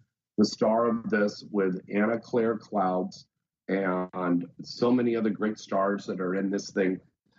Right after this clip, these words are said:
Um, go to wicked dot com and you can see, um,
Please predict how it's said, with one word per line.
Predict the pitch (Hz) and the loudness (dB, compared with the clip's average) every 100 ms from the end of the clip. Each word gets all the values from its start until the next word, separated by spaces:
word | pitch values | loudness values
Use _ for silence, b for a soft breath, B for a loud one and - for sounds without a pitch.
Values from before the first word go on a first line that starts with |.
| b - | b -4
Um, | 95 98 - 107 | -2 -2 -4 -2
go | 117 | 0
to | 123 | 2
wicked | 110 123 - 104 | 0 -2 -4 -2
dot | 113 110 | -2 -4
com | - 117 117 | -2 -2 -2
and | 110 98 101 | -4 -4 0
you | 110 | -2
can | - 104 | 0 -2
see, | - 120 117 113 110 | -2 -2 2 2 2
um, | 98 98 95 92 87 | 2 2 0 -2 -6